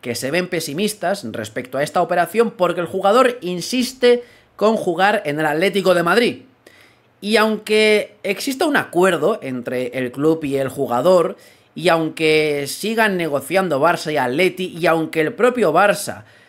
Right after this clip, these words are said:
sea el que más ilusión tenga en cuanto a esta operación, lo de Lenglet no es definitivo para nada.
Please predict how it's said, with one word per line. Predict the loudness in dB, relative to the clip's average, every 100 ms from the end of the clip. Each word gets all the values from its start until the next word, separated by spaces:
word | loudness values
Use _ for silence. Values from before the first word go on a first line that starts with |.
| _
sea | -4 2 2
el | 2
que | -4
más | -2 -2 -2
ilusión | -4 -2 -2 -2 -2
tenga | 0 0 -4 -6
en | -8
cuanto | -4 -4 -2 0
a | 0
esta | 2
operación, | 2 4 2 2 2 2 0 -4 -12 _ _ _ _ _ _ _
lo | 0 2
de | 2
Lenglet | 2 2 2 0 -10
no | -2 2 2 0 -4 _ _ _ _ -4
es | 0 0 -4 -14 -12
definitivo | -6 -6 -4 -6 -4 -2 -2 -4 -6 0
para | 2 2 2
nada. | 2 0 -4